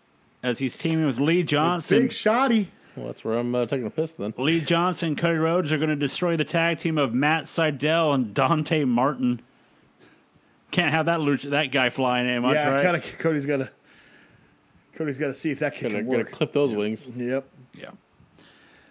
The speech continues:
Speaker 1: So, exciting week for Dynamite.
Speaker 2: Just
Speaker 1: Um,
Speaker 2: wait until twenty twenty-two when Cody Rhodes goes back to the W W E.
Speaker 1: That'd be hilarious.
Speaker 3: I'm fine with it.
Speaker 2: I'm calling it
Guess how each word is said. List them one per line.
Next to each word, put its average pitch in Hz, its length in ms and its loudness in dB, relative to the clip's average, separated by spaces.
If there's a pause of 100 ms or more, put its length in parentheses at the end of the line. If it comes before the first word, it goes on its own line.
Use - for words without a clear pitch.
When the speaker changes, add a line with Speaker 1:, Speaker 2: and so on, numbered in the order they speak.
(100)
Speaker 1:
So, 117 420 -2 (760)
exciting 180 580 -2
week 175 200 -2
for 165 180 -6
Dynamite. 175 640 0 (560)
Speaker 2:
Just 135 340 0
Speaker 1:
Um, 127 60 -2
Speaker 2:
wait 147 100 2
until 123 200 -6
twenty 139 240 -6
twenty-two 131 440 -6
when 113 140 -6
Cody 120 280 -6
Rhodes 120 200 -6
goes 117 140 -10
back 110 200 -8
to - 60 -14
the 107 60 -10
W 107 220 -10
W 110 140 -10
E. 107 40 -20 (800)
Speaker 1:
That'd 135 160 -2
be - 20 -12
hilarious. 101 540 -6 (120)
Speaker 3:
I'm - 80 -16
fine 95 240 -8
with 95 100 -6
it. 98 140 -10
Speaker 2:
I'm - 160 -18
calling - 380 -18
it - 120 -20